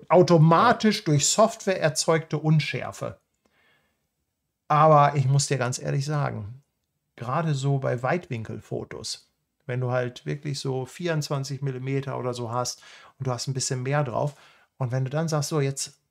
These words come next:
Speaker 2: jetzt noch mal so 'n Tacken extra Unschärfe in den Hintergrund“, ist, ist schon nicht so schlecht.
Speaker 1: <laughs>
Speaker 2: Es ist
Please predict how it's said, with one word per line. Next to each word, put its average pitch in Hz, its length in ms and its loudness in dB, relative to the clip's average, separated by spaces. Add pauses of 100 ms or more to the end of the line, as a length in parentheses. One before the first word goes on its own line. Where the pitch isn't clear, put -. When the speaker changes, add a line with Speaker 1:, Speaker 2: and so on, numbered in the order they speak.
(240)
Speaker 2:
jetzt - 180 -12
noch 151 100 -2
mal 135 80 0
so 127 120 -6
'n 127 120 -8 (280)
Tacken - 420 -8
extra - 400 -4
Unschärfe 117 580 -8
in 117 80 -10
den 104 80 -12
Hintergrund“, 117 680 -10 (1500)
ist, 156 260 -18 (300)
ist 143 280 -2
schon 254 380 -10
nicht 240 260 -12
so 202 280 -2
schlecht. - 600 -8 (180)
Speaker 1:
<laughs> - 180 -4 (460)
Speaker 2:
Es 175 220 4
ist 277 320 0